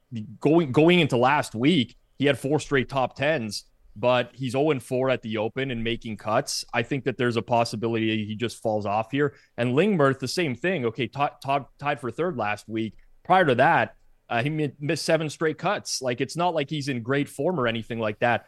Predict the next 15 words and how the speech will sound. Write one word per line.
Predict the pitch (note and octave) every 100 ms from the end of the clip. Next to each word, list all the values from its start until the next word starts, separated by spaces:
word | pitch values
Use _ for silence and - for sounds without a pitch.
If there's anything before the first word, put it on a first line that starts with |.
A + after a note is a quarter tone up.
| _
Stenson's | - - D#3+ F3+ D#3+
played | - D3
a | C3+
lot | C3 A#2+
better | A2+ A2+ A#2
recently. | A#2+ A#2+ B2 B2+ D3
Two | - C3+ C#3+
top | C3+ B2+
tens | - A#2+ C3
in | A#2+
his | A2
last | A2+ A#2 A#2+
three | A#2 G#2+
live | G#2 A2+
starts. | - B2 C3